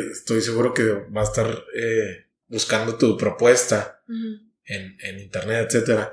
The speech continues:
Speaker 1: ¿Cuánto tardas tú, cuánto tardaste tú en, en cada una de estas piezas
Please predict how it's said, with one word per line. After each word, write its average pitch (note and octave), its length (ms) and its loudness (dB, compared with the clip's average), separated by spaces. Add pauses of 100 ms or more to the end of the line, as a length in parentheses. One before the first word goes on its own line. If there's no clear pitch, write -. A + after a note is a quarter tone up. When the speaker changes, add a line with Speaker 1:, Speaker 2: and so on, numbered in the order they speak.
(560)
Speaker 1:
¿Cuánto C#3 360 6
tardas C#3+ 360 6
tú, C#3 380 4
cuánto C3 240 6
tardaste B2+ 460 6
tú C3+ 180 4
en, C#3 100 0 (160)
en A#2 160 -4
cada A#2+ 220 2
una B2+ 140 -2
de B2+ 60 0
estas B2 280 -2
piezas B2 640 -2